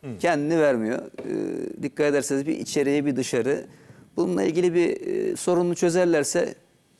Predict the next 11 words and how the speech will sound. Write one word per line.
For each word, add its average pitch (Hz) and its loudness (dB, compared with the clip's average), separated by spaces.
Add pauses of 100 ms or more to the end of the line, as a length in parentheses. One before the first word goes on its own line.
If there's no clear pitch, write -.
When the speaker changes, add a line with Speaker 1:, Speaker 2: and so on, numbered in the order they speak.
(260)
Speaker 2:
e, 50 -12 (580)
çok 175 -2
yakın 175 2
zamanda 156 2
netice 147 0
alırlar. 143 2
Çünkü - -8
kuvvet 170 0
var, 185 2 (440)
güç 165 -2
var. 175 0